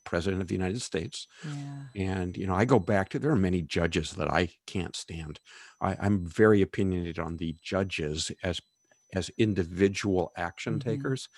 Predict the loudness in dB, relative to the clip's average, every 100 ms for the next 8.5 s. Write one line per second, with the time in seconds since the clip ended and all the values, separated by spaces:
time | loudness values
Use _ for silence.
0 | -12 -8 -6 -8 -10 _ -2 0 2 0
1 | -2 -4 -2 0 2 2 0 -4 -4 -6
2 | -4 0 0 0 -6 -8 -4 -4 -4 -6
3 | -6 -6 -6 _ _ _ _ _ _ _
4 | _ _ -12 -10 -8 -12 -16 _ 2 4
5 | 4 2 2 2 2 -2 -6 -12 -2 6
6 | 8 8 6 2 0 2 2 4 2 -2
7 | -4 -2 0 2 4 6 4 2 -4 -6
8 | -6 -6 -6 -10 -10